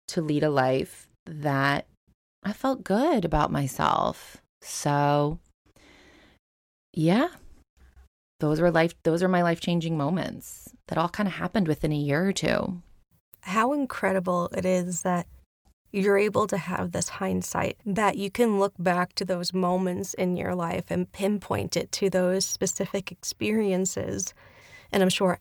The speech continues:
Speaker 2: obviously, every other experience, like, led you to this point. But to look back and to see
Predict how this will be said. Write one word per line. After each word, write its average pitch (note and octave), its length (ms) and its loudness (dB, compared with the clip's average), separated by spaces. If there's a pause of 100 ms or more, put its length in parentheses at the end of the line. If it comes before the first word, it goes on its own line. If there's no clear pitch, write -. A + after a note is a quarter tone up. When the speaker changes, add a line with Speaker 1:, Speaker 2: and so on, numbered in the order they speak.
Speaker 2:
obviously, F3 480 -2
every G3 280 -2 (120)
other F#3 240 0
experience, F#3 800 -4
like, F#3 180 -6
led F#3+ 360 -2
you F#3+ 200 0
to F#3 560 0
this F3+ 300 -4
point. B3+ 440 0 (580)
But F#3 440 4 (760)
to A#3+ 100 0
look A#3+ 260 2
back A#3+ 400 0
and G3+ 140 -4
to G3+ 100 -6
see G3 520 -2